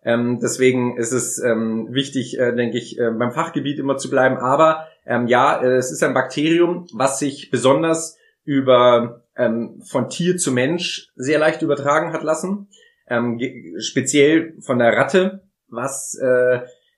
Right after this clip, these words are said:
sehr stark von der, also von, von schmutzigem Wasser, von, ähm, Kontakt über Oberflächen profitiert hat.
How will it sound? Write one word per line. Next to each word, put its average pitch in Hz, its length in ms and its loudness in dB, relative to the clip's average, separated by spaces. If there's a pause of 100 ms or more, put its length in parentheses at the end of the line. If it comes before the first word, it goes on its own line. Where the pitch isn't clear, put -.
(140)
sehr 123 260 0
stark 139 380 0
von 135 600 0 (120)
der, 113 460 4 (140)
also 98 340 -6
von, 107 580 -4
von 113 160 -4
schmutzigem 135 540 -2
Wasser, 156 540 2 (340)
von, 113 500 0
ähm, 104 540 -2
Kontakt - 580 -4
über 113 520 4
Oberflächen 139 560 2
profitiert 123 560 -4
hat. - 280 -10